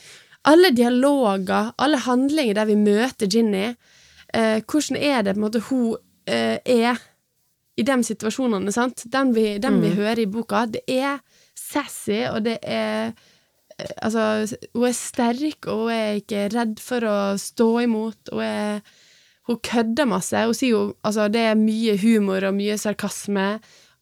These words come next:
Speaker 1: Hun er liksom skikkelig badass. Og den,
Speaker 2: Mm.
Speaker 1: eh, karakteren vi møter, som kalles Ginny i filmene,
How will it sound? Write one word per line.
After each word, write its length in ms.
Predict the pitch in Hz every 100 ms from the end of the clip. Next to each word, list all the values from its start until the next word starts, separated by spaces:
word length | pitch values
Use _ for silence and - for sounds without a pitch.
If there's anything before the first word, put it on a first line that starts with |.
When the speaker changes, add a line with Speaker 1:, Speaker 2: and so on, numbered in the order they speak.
| _
Speaker 1:
Hun 80 | 262
er 120 | 233
liksom 220 | 262 240
skikkelig 800 | 220 - - _ 262 196 185 185
badass. 760 | - 214 185 185 202 247 - - _ _ _ _ _
Og 120 | 226 214
den, 440 | 269 226 214 214 _ _ -
Speaker 2:
Mm. 80 | 233
Speaker 1:
eh, 320 | 226 220 220
karakteren 640 | 247 214 226 277 262 202
vi 100 | 220
møter, 540 | 202 226 - 214 196 - _ _
som 300 | - 214 208
kalles 340 | 220 208 202
Ginny 400 | 190 247 233 190
i 60 | 190
filmene, 500 | 208 214 233 196